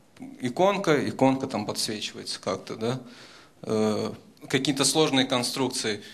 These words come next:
какой-то div, в диве картинка, э, на эту картинку еще какой-нибудь слой цвета с, как, с opacity, там, прозрачностью тридцать, еще там сверху иконочка, текст, и при наведении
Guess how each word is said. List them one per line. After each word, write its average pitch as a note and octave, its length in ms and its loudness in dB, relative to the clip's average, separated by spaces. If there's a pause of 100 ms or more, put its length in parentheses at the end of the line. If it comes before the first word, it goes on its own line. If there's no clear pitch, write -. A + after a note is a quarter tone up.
(160)
какой-то A#2 420 2
div, F#3 320 2 (340)
в A#2 180 -6
диве A#2 260 0
картинка, F#3 800 2 (1000)
э, B2+ 300 4 (260)
на C#3 120 4
эту C3+ 180 6
картинку C3+ 480 4
еще C3+ 260 6
какой-нибудь A#2 540 0
слой G#2+ 600 -6
цвета F#3 680 4
с, - 280 2
как, - 180 0 (180)
с - 160 0
opacity, C3 560 4
там, - 180 -4
прозрачностью B2 800 2
тридцать, F3 580 2 (380)
еще C3+ 300 4
там A#2 180 0
сверху A#2+ 420 2
иконочка, F#3+ 800 2 (260)
текст, G3+ 540 2
и C#3 120 2
при C#3 160 4
наведении C#3 880 4